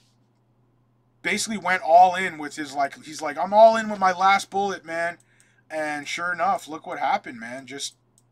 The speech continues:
boom, just down. So, and he's betting long on it,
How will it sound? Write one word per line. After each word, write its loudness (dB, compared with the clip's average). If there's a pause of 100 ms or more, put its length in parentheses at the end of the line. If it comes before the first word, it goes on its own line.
(320)
boom, -10
just -20
down. -6 (800)
So, -10
and -10
he's -16
betting 0
long -2
on -14
it, -18